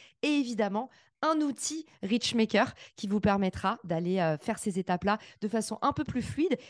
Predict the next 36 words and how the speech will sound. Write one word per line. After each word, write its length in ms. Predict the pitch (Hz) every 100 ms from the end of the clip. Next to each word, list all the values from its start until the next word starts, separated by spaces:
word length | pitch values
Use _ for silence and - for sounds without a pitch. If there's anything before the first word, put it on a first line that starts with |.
| -
et 100 | 320
d'identifier 580 | 262 262 262 247 220 311
les 140 | 247
meilleurs 340 | 233 240 302 240
influenceurs 640 | 220 - 226 - 254 - - -
dans 180 | 165 254
votre 320 | 240 254 -
secteur. 460 | 226 226 - 185 - _
Je 80 | -
travaille 340 | - 170 180 175
dans 100 | 165
la 120 | 160
productivité, 920 | - 170 170 - 170 175 - 208 202 -
je 80 | -
travaille 300 | - 180 180
dans 100 | 175
les 140 | 175 180
médias. 340 | 196 170 208 - -
À 100 | -
chaque 240 | - 233 -
fois, 280 | - 294 -
on 80 |
vous 240 | 196 165 202
met 320 | 214 254 349 - -
en 120 | 196
place, 420 | 196 - 208 247 -
en 100 | 170
fait, 300 | - 214 -
directement, 680 | 151 190 233 226 220 196 226 - -
bah, 100 | 170
toutes 260 | 165 - 392
les 140 | 285
marques, 360 | 254 226 220 - _
tous 140 | - 370
les 100 | 302
créateurs 560 | - 247 226 233 247